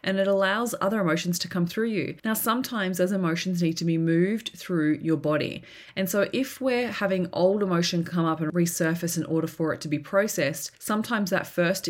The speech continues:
strategy that I shared with you isn't the best strategy to use because sometimes you don't know why you're feeling it because it's old stuff. So it could be from a situation that happened five years ago and you can't even remember what the situation was, right?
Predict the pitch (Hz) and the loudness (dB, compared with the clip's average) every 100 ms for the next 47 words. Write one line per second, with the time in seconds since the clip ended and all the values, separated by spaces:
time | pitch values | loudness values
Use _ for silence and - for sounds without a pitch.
0 | 170 - 208 180 175 180 175 165 156 - | -8 -4 2 2 4 4 4 2 2 4
1 | 185 170 175 175 156 151 151 - - 190 | 4 4 0 0 0 0 -4 -14 -2 0
2 | 180 170 165 170 160 151 151 156 151 - | 2 2 2 2 2 2 2 0 0 -2
3 | 147 143 165 214 156 156 165 - 175 165 | -2 0 0 4 4 2 0 -2 -2 2
4 | 147 143 - - - _ - - 185 175 | 0 -2 -10 -20 -20 _ -8 -2 2 2
5 | 165 156 156 156 151 143 147 147 135 151 | 2 2 2 2 0 0 0 0 0 0
6 | 175 294 466 - - 180 - 180 - - | 0 0 -4 -8 -6 -4 -2 -2 -2 0
7 | 151 147 - 147 349 - - - - 175 | 0 0 -2 -2 -2 -6 -16 -6 2 2
8 | - 180 180 175 170 160 170 175 151 151 | 2 0 2 2 2 2 0 -2 0 2
9 | 160 160 151 165 - 156 165 151 139 185 | 2 0 -2 -4 -4 -4 0 0 2 0
10 | 214 165 139 135 160 160 - 180 175 151 | 0 2 2 2 2 0 0 0 2 2
11 | 151 160 147 170 - 165 156 151 151 160 | 0 0 0 -2 0 0 2 0 0 0
12 | 208 - - 131 - 226 | 0 0 -4 -2 0 0